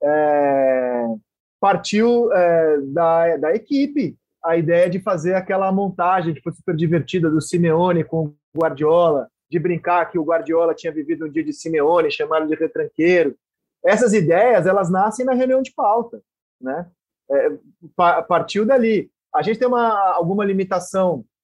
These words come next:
com imagens de eventos que a gente não mostra, mas quando a gente tá falando,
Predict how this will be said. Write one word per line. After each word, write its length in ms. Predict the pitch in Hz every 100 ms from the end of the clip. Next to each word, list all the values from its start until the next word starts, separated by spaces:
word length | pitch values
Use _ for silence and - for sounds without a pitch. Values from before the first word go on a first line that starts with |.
| _ _
com 100 | 170
imagens 640 | 170 165 180 175 170 151
de 140 | 127 170
eventos 480 | 151 165 165 156 -
que 160 | 165
a 60 | 147
gente 260 | 156 151
não 80 | 196
mostra, 420 | 208 180 160 -
mas 160 | 143 139
quando 160 | - 208
a 60 |
gente 160 | 196 196
tá 120 | 202
falando, 600 | 196 185 180 175 151 139